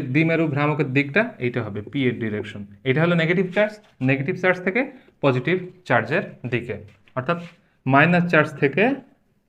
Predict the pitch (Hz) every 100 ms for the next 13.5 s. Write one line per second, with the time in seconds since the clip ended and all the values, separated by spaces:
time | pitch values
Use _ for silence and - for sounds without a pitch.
0 | _ _ _ _ - - 156 175 175 -
1 | 135 120 120 117 117 185 294 - - _
2 | 120 123 123 123 - 156 220 254 - _
3 | - 117 143 139 127 120 123 123 127 220
4 | 269 - _ _ 113 120 117 - 113 101
5 | 95 95 - - _ _ _ 202 208 214
6 | 214 214 - - 185 185 185 180 185 180
7 | 180 170 170 175 160 147 143 147 143 139
8 | - - - - 131 131 131 - - -
9 | 147 131 139 135 120 113 110 101 101 101
10 | - _ _ _ _ _ _ _ - 185
11 | 214 226 190 185 254 - - 185 175 180
12 | - - - 131 175 180 175 151 135 190
13 | - - - 151 -